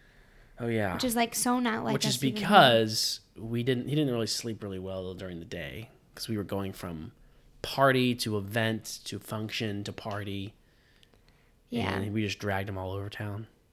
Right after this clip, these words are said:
Speaker 2: Poor guy.
Speaker 1: But then he figured it out.
Speaker 2: Probably hoped he had his nanny
Speaker 1: If
Speaker 2: here
Speaker 1: any of
Speaker 2: today.
Speaker 1: you are parents, we are in the middle of taking away his third nap, so he only has two. So that probably answered all your questions about what we're going through right now.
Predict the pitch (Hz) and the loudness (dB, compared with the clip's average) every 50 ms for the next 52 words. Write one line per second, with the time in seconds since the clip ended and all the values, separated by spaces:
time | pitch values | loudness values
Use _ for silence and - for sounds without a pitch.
0 | _ _ - - 240 - - - - - - - 247 240 - _ _ _ _ _ | _ _ -10 -8 -8 -8 -8 -10 -10 -10 -8 -8 -10 -10 -12 _ _ _ _ _
1 | _ _ _ _ _ - - 160 185 214 208 - 185 175 170 151 127 117 113 110 | _ _ _ _ _ -14 -4 0 2 4 4 4 4 4 6 6 6 6 4 4
2 | 95 87 85 - - - - - - - - - - - - - - - - - | 2 2 -2 -6 -14 -20 -20 -20 -20 -20 -18 -16 -16 -16 -18 -18 -20 -20 -20 -18
3 | - - 294 311 285 226 220 226 226 - - 247 220 202 208 196 190 202 214 208 | -8 -4 -2 0 0 0 0 -2 -4 -4 -4 -4 -2 -2 -4 -4 -4 -2 -2 -2
4 | 208 214 214 208 214 214 - 160 170 170 151 151 143 139 123 113 110 - 151 151 | 0 -2 -2 0 -2 2 4 6 8 8 8 8 8 8 8 6 6 4 4 4
5 | 135 104 98 107 - - - - 127 123 123 113 107 110 - - - - - - | 4 4 2 0 -2 -4 -4 0 2 2 4 2 2 -2 -8 -14 -20 -20 -20 -20
6 | - - - 151 135 127 113 113 123 127 120 120 110 107 110 104 101 - - - | -16 -8 -2 0 2 4 4 4 4 6 6 4 4 4 2 0 -4 -8 -10 -8
7 | - - 123 - - 120 110 104 101 107 107 104 101 98 101 92 - - - 101 | 0 0 0 0 0 0 0 0 2 2 2 2 2 0 -2 -6 -6 -6 -4 -4
8 | 98 95 98 95 92 90 90 - - - - _ _ _ _ _ - - - - | -4 -4 -4 -4 -2 -2 -4 -6 -10 -20 -20 _ _ _ _ _ -20 -16 -10 -8
9 | 90 92 95 90 92 95 87 87 - - - - 120 98 - 60 - - - 87 | -6 -4 -4 -4 -4 -6 -6 -8 -10 -10 -6 -4 -4 -4 -4 -6 -10 -8 -8 -8
10 | 87 87 - - 113 107 - - 120 107 90 98 - - 101 98 95 - 104 - | -8 -10 -8 -6 -6 -4 -2 0 0 0 0 -2 -8 -8 -8 -8 -8 -8 -8 -8
11 | - - 127 135 143 147 127 110 104 85 - - - - - - - - - 62 | -2 4 6 8 8 8 8 4 -2 -6 -6 -8 -8 -8 -8 -10 -10 -12 -10 -10
12 | 62 62 82 - - - - - 60 62 64 - - - - - 107 107 120 151 | -10 -8 -8 -8 -10 -10 -14 -14 -14 -14 -14 -12 -12 -10 -10 -8 -6 -6 -6 -6
13 | 175 | -6